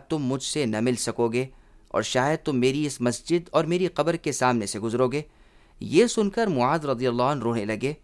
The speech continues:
اور رسول اللہ صلی اللہ علیہ وسلم کے اس جدائی کے صدمے سے بہت روئے۔ اس کے بعد رسول اللہ صلی اللہ علیہ وسلم نے ان سے منہ پھیر کر مدینہ منورہ کی طرف رخ کر کے فرمایا کہ مجھ سے زیادہ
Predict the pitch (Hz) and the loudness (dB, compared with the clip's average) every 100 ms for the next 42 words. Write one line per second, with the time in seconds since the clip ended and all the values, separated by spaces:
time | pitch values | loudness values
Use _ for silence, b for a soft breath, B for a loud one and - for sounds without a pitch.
0 | b b b b - 95 131 185 170 185 | b b b b -4 0 2 2 2 0
1 | 175 151 139 147 139 123 113 110 139 127 | 0 -2 0 0 2 0 -2 0 -2 -2
2 | 147 160 147 131 107 127 131 165 170 143 | -4 -4 -4 -6 -4 0 2 2 0 -4
3 | - 113 127 123 110 104 110 117 120 131 | -4 -4 -2 -2 -4 -4 -4 0 0 -2
4 | b b b b b b _ 190 - 269 | b b b b b b _ -2 -2 0
5 | 240 226 190 147 165 160 175 165 127 113 | 2 2 2 0 -2 0 0 0 -2 0
6 | 127 113 107 110 104 139 131 160 147 160 | 2 2 0 -2 0 0 0 -2 -4 -4
7 | - 127 151 - 123 123 131 147 156 b | -2 -2 -2 -4 -4 -4 -2 -6 -6 b
8 | b b b 113 135 165 165 143 143 151 | b b b 0 4 6 6 4 2 2
9 | 190 190 165 143 143 127 143 - 120 117 | 0 0 0 2 2 2 0 0 -2 0
10 | 113 107 110 113 139 - b b b b | -2 0 2 2 0 -6 b b b b
11 | - 117 123 160 - 220 151 127 139 175 | -4 0 4 2 4 2 4 4 4 2